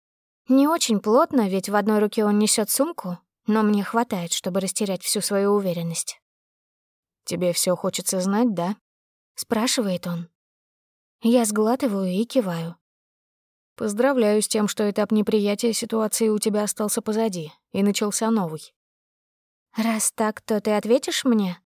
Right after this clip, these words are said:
Стараюсь не обращать внимания на то, что мое предплечье сжимает сейчас его рука, а его большой палец поглаживает мою кожу, прожигая даже через ткань водолазки.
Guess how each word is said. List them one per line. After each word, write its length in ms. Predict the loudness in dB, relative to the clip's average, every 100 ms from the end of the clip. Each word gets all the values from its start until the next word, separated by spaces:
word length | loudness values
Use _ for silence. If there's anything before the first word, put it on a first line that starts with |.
| _ _ _ _ _ _ _
Стараюсь 540 | -6 0 2 2 2
не 140 | 2 2
обращать 480 | 2 0 0 -2 0
внимания 500 | 0 2 4 2 2
на 160 | 0
то, 160 | 0 -2
что 180 | 0 -2
мое 280 | 0 0
предплечье 640 | 0 -2 2 0 0 -4 -4
сжимает 420 | 0 2 2 0
сейчас 360 | -2 -2 -4 0
его 220 | 2 4
рука, 380 | 2 -2 -10 -14 _ _ _ _
а 140 | 4
его 240 | 6 6
большой 320 | 4 2 2 0
палец 340 | 0 -2 -4
поглаживает 640 | -4 0 2 2 2 4
мою 260 | 4 4 4
кожу, 400 | -2 -6 -6 -8 _
прожигая 480 | 0 0 0 0 0
даже 220 | 0 -2
через 280 | -2 -2 -2
ткань 300 | -4 -2 0
водолазки. 720 | 2 2 0 -2 -6 -6 -14